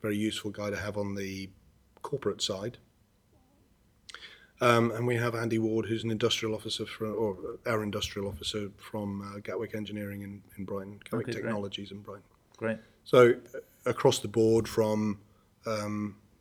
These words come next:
Speaker 1: from management all the way through finance down to industry, we are, as I say, I, I couldn't imagine a better team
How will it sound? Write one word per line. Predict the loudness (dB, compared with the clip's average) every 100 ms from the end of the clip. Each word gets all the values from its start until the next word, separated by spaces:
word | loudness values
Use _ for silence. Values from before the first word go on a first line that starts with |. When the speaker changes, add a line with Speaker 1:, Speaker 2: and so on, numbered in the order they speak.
| _ _ -12
Speaker 1:
from | 0 2 4
management | 4 2 2 0 4
all | 4
the | 4
way | 0
through | -2 -6
finance | -2 0 0 -2 -2
down | -2 -2
to | 0
industry, | -2 -2 -2 -2
we | -2 -2
are, | -4 -8 -12 _ -16 -16 -16 -20 _ _ -8
as | -8
I | -6
say, | -6 -6
I, | -6 -6 -8
I |
couldn't | -4 -2 0
imagine | -2 -2 -4 -4
a |
better | -6 -8 -4
team | -4 -4 -6